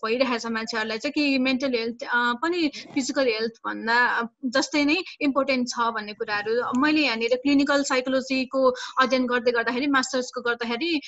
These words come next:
अ, यो, अ, teaching हस्पिटलमा चाहिँ, अ, internship पनि गएको थिएँ त्यहाँनिर। त्यही, उम्, त्यो फ्लो हेर्दाखेरि के, ओपिडीमा जुन पेसेन्टहरू आउनुहुन्छ नि,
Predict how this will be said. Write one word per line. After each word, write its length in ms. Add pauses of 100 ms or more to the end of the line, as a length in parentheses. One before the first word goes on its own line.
(200)
अ, 300
यो, 180
अ, 220
teaching 420
हस्पिटलमा 540
चाहिँ, 360
अ, 280
internship 500
पनि 140
गएको 260
थिएँ 160
त्यहाँनिर। 460 (540)
त्यही, 440
उम्, 760
त्यो 160
फ्लो 260
हेर्दाखेरि 520
के, 140 (320)
ओपिडीमा 720
जुन 260
पेसेन्टहरू 540
आउनुहुन्छ 420
नि, 160